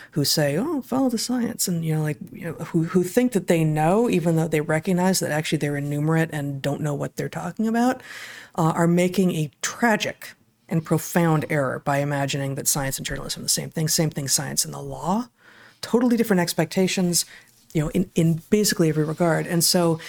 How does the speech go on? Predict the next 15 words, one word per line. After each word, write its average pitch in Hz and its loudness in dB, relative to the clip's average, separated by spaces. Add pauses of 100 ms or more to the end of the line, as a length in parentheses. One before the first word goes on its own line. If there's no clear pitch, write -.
(220)
yeah, 233 4
as, 165 -2
as, - 2 (180)
you 170 -2
know, 139 -8
for 165 2
me, 156 2
as 160 -2
both 160 2
a 156 2
scientist 165 2
and 151 -2
someone 151 0
who 151 -2
is, 143 0